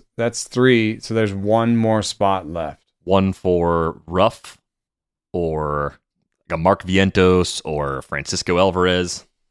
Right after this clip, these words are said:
Speaker 1: Ruff is the one, uh, that's on the outs. So if Brett Baty makes this roster, if Brett Baty has a great spring and they decide they really want him, Ruff is the guy that drops out because Pham is a right-handed D H type that can play the outfield.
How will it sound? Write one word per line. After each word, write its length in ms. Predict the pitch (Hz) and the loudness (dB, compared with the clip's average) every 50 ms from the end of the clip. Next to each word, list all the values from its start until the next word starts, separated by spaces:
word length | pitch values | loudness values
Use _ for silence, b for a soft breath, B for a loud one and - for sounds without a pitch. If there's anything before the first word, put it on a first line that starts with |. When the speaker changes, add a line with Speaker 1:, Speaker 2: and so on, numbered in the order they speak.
| _ _ | _ _
Speaker 1:
Ruff 440 | - 127 123 147 165 165 131 - - | -4 2 4 4 4 4 2 -2 -6
is 360 | - 143 135 135 123 110 104 | -2 2 2 2 2 2 0
the 100 | 107 117 110 | 0 0 0
one, 480 | 104 110 113 113 113 110 107 110 113 - _ _ - | 2 2 4 4 2 2 0 -2 -4 -10 _ _ -8
uh, 280 | 113 113 104 104 104 104 | -6 -2 -2 -2 -2 -2
that's 220 | 107 107 101 - | -2 -4 -2 -2
on 120 | 110 101 | -2 -2
the 100 | 98 95 | -2 -2
outs. 420 | 92 87 80 73 - - - - - - _ _ | -4 -4 -6 -8 -10 -14 -18 -18 -20 -20 _ _
So 420 | - - - 131 120 117 113 117 - - | -6 0 4 4 4 4 4 0 -2 -2
if 180 | 123 110 101 | -4 -4 -4
Brett 360 | 104 107 131 147 156 139 117 | -2 2 2 2 2 2 0
Baty 300 | 107 135 139 139 131 131 | 2 4 4 4 4 2
makes 300 | 120 113 120 123 113 - - | 2 2 2 2 0 -2 -4
this 240 | 117 110 - - 104 | -2 -2 -2 -4 -2
roster, 480 | 104 110 107 110 117 117 - - 127 | 0 2 2 2 2 0 0 0 -2
if 100 | 110 98 | 0 2
Brett 180 | 95 127 127 123 | 2 2 2 4
Baty 220 | 127 123 123 123 113 | 2 2 4 4 2
has 120 | 110 98 | 2 0
a 60 | 104 | -2
great 260 | 90 101 113 113 110 | 0 0 2 2 0
spring 440 | - - - 113 113 113 117 117 117 110 | -2 -4 -2 0 0 2 2 0 -2 -4
and 140 | 107 104 | -2 -2
they 100 | 104 104 101 | 0 0 -2
decide 500 | 98 101 - - 107 101 104 104 92 92 | -4 -4 -2 0 2 2 2 2 0 -2
they 120 | 104 101 | -2 -2
really 220 | 98 104 107 104 101 | -2 -2 -2 -2 -2
want 320 | 101 101 104 104 107 95 | 0 0 0 0 -2 -2
him, 340 | 95 104 107 107 104 104 - _ _ _ _ 92 | -4 -4 -2 -2 -4 -6 -8 _ _ _ _ -12
Ruff 400 | 87 92 107 117 110 104 - - | -4 0 2 2 2 2 -2 -8
is 220 | - 110 101 92 | -8 -8 -6 -6
the 80 | 98 104 | -6 -4
guy 340 | 90 104 101 98 101 95 87 | -2 0 0 0 0 -2 -4
that 140 | 101 95 - | -6 -6 -4
drops 280 | - 107 98 95 - | -4 -4 -4 -2 0
out 240 | 156 156 143 131 - | 0 2 2 0 -2
because 280 | - 104 - 107 - - | -4 -6 -6 -6 -6 -6
Pham 280 | - 113 113 113 110 | -4 -2 -2 0 -2
is 100 | 107 95 | -2 -4
a 60 | 101 | -6
right-handed 540 | 98 92 104 98 98 87 82 92 92 85 80 | -4 -2 -2 -2 -2 -2 -4 -8 -10 -10 -10
D 160 | 82 90 87 85 | -10 -8 -8 -6
H 180 | 82 78 - | -8 -8 -10
type 240 | - 78 73 65 64 _ _ _ _ _ _ _ _ _ _ _ _ _ _ _ _ - | -12 -14 -14 -16 -18 _ _ _ _ _ _ _ _ _ _ _ _ _ _ _ _ -8
that 140 | 90 87 | -8 -8
can 120 | - 90 82 | -8 -10 -10
play 160 | - 87 82 | -8 -8 -8
the 120 | 78 80 76 | -8 -8 -10
outfield. 440 | 73 71 - _ - - - _ | -10 -10 -12 _ -20 -20 -20 _